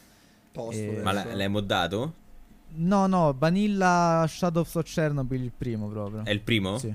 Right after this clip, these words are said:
Speaker 1: Tostino, tostino oggi
Speaker 3: Il primo è
Speaker 1: giocarlo.
Speaker 3: tostino.
Speaker 2: Tosto,
Speaker 1: Giocarlo oggi è
Speaker 2: carino, cioè interessante appunto, però è un gioco dove per divertirmi ci devo fare una sessantina di ore. Meglio di
Speaker 3: Sì,
Speaker 2: no,
Speaker 3: sì.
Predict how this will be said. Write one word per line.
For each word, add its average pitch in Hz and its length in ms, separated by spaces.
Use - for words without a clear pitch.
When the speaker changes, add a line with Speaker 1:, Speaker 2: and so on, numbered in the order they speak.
Speaker 1:
Tostino, 123 520
tostino 113 500
oggi 107 200
Speaker 3:
Il 107 40
primo 104 160
è 107 40
Speaker 1:
giocarlo. - 220
Speaker 3:
tostino. 76 320
Speaker 2:
Tosto, 247 280
Speaker 1:
Giocarlo 233 220
oggi 214 200
è - 40
Speaker 2:
carino, 220 720
cioè 196 160
interessante 196 760
appunto, 160 400
però 160 160
è - 20
un 160 60
gioco 135 260
dove 139 220
per 135 140
divertirmi 151 540
ci - 120
devo 117 120
fare 113 180
una 113 100
sessantina 123 580
di 131 140
ore. 104 720
Meglio 101 240
di 101 80
Speaker 3:
Sì, 98 80
Speaker 2:
no, 95 80
Speaker 3:
sì. 98 160